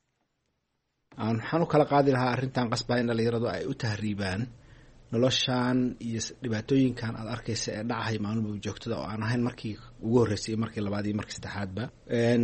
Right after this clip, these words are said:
ta ugu horreysa waxaa ugu muhiimsan arrintan fursad la'aanta shaqada aan aysan haysan. Een, waxaa jira problems badan oo qofku mar hadduu rajo la'aan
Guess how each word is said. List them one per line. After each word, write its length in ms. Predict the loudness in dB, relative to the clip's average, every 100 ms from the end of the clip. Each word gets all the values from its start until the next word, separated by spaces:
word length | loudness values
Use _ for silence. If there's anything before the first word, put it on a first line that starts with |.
| 2
ta 80 | 2
ugu 120 | 2
horreysa 340 | 4 4 2 0
waxaa 260 | 0 -2
ugu 120 | 0 2
muhiimsan 380 | 2 0 -2 -4
arrintan 360 | -4 -4 -6 -6
fursad 280 | -6 -4 -4
la'aanta 320 | -4 -4 -2
shaqada 420 | -2 -2 -4 -4
aan 160 | -6 -6
aysan 320 | -6 -4 -4
haysan. 320 | -2 -2 -2 -2 -6
Een, 360 | -2 2 2 4 2 2
waxaa 260 | 2 4 4
jira 220 | 4 0
problems 540 | 4 2 4 4 2 0
badan 260 | -2 0 0
oo 560 | -2 -2 -2 -2 -4
qofku 240 | -6 -4 -2
mar 120 | -2
hadduu 320 | -2 -2 -2 -2
rajo 280 | -2 -2 -2
la'aan 360 | -4 -2 0